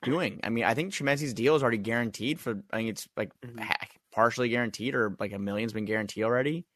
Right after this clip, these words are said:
Speaker 1: So that's the only reason why I'm, like, thinking they probably won't cut him, 'cause why would they cut him when they're paying him a million dollars already? So, um,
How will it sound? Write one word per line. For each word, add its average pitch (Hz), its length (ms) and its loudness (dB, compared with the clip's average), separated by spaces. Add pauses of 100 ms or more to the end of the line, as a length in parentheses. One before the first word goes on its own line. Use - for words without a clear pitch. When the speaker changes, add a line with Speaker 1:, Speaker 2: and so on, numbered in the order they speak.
(600)
Speaker 1:
So 113 600 6
that's 143 240 8
the 170 60 2
only 156 120 4
reason 135 220 4
why 123 120 8
I'm, 120 80 6
like, 113 140 4 (380)
thinking 123 320 0
they 107 100 0
probably 110 300 4
won't 101 180 -4
cut 107 200 2
him, 101 340 -4
'cause 104 200 -2
why 104 200 4
would 104 160 0
they 101 100 -2
cut 101 220 -2
him 98 120 -2
when 95 100 -6
they're 98 80 -6
paying 98 260 -6
him 95 100 -8
a 92 40 -8
million 92 280 -6
dollars 98 340 2
already? 95 340 -4
So, 98 340 -4 (500)
um, 101 460 4